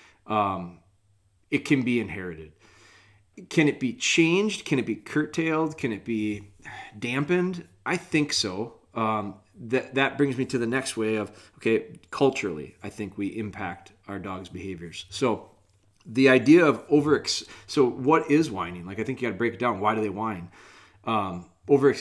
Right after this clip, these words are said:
overstimulated, overexcited. Um, th-, there's different reasons dogs get audible and, and make noise. So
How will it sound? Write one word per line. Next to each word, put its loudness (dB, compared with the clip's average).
overstimulated, 2
overexcited. -2
Um, -4
th-, -8
there's 4
different 2
reasons 4
dogs 0
get 0
audible -2
and, -10
and -6
make -6
noise. -8
So 4